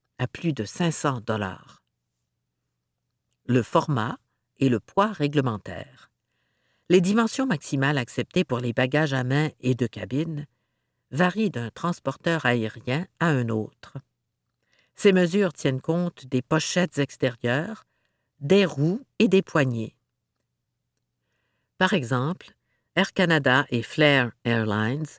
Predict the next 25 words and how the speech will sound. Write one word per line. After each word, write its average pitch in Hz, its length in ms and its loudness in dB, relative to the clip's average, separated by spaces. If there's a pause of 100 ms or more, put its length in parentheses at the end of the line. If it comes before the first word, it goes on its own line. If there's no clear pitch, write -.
(500)
permettent 208 420 2
un 147 100 4
bagage 151 380 0
de 135 80 2
cabine 131 640 -2
de 127 300 0
cinquante-cinq 190 540 -2
centimètres 127 640 -6
de 117 140 -2
long 113 320 -4 (380)
par - 240 -2
quarante 180 400 2
centimètres 143 760 -2
de 160 120 2
large 143 560 -2 (1080)
et 180 240 4 (120)
vingt-trois 160 420 2
centimètres 156 600 -2
de 147 140 4
profond, - 520 -4 (540)
tandis 180 480 2
qu'Air 110 320 -4
Transat 135 600 -2
et 110 40 -8
Sunwing 127 720 -8